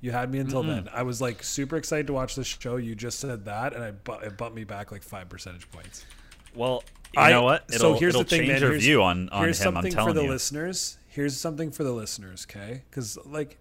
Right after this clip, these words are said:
Speaker 1: anyone who, and maybe it's a lot of people, maybe it's not. I don't know. But if you know anything about me, and I, I think, I think people got to know me a little bit since we've been doing this for, like, thirty-five episodes, I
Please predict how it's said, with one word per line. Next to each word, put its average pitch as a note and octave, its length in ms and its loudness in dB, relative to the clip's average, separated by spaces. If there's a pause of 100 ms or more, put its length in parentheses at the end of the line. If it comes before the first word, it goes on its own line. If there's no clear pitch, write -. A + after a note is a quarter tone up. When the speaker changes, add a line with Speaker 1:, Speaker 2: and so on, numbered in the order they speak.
Speaker 1:
anyone F3+ 300 -2
who, D#3+ 280 -4
and A2 240 -8 (500)
maybe A#2+ 280 -6
it's G#2+ 120 -10
a A#2+ 40 -6
lot A#2 120 -6
of A#2 60 -12
people, D3 220 -8
maybe D3 160 -8
it's D3 140 -12
not. D3+ 340 -10
I A2+ 60 -20
don't A#2 100 -10
know. B2+ 180 -8 (540)
But A#2+ 300 -4 (760)
if C#3 240 -6
you C3 140 -2
know C3+ 180 -2
anything C#3+ 340 -4
about A#2 360 -6
me, G2+ 380 -14
and A#2+ 100 -8
I, A2 220 -8
I A2+ 40 -6
think, B2+ 240 -8
I B2+ 140 -12
think C3 200 -8
people B2 200 -6
got A2+ 140 -6
to G#2 100 -12
know A2 120 -8
me A2 120 -8
a G#2 60 -8
little G2 180 -10
bit B2+ 260 -8
since A#2 220 -12
we've A2 60 -10
been A2 120 -8
doing A2+ 140 -6
this A#2 140 -8
for, - 120 -12
like, G#2+ 100 -10
thirty-five G#2+ 440 -10
episodes, C3 640 -12 (540)
I D3 520 -4